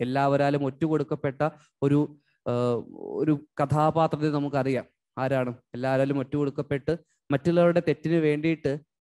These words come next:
കല്ലെറിയപ്പെട്ട അല്ലെങ്കിൽ കല്ലേറുകൾ ഏറ്റുവാങ്ങപ്പെട്ട, കുരിശിലേൽക്കപ്പെട്ട യേശു ക്രിസ്തുവിന്റെ രൂപം നിങ്ങൾക്ക് ഓർമ്മ വരുന്നുണ്ടോ? ആ ഒരു സെന്റൻസിൽ നോക്ക്, ആ,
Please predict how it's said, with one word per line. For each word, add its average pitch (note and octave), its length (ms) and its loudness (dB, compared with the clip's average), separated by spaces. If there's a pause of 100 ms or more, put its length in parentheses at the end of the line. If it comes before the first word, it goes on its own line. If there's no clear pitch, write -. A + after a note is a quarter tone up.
(100)
കല്ലെറിയപ്പെട്ട C#3 640 -2
അല്ലെങ്കിൽ B2+ 600 -4
കല്ലേറുകൾ C#3 440 2
ഏറ്റുവാങ്ങപ്പെട്ട, C3 680 -2
കുരിശിലേൽക്കപ്പെട്ട C3+ 1000 -2 (340)
യേശു D3 260 2
ക്രിസ്തുവിന്റെ D3+ 440 0
രൂപം C#3 320 0
നിങ്ങൾക്ക് C#3 240 -2
ഓർമ്മ C3 260 -2
വരുന്നുണ്ടോ? B2 560 -4 (300)
ആ B2 120 -6
ഒരു C3 100 0
സെന്റൻസിൽ C3 540 -2 (420)
നോക്ക്, D3 140 0
ആ, D3 360 0